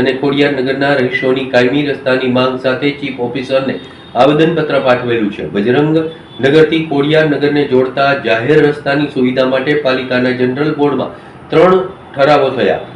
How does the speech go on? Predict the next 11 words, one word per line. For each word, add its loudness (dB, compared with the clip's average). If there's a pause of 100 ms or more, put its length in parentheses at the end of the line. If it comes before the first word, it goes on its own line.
(140)
ચૌદમાં 4
નાણાં 2
પંચની -2
બત્રીસ -2
લાખની 0
ગ્રાન્ટ 0
પાછી -2
ગઈ. -2 (360)
માત્ર 2
ત્રણ 4 (800)
દબાણદારના 4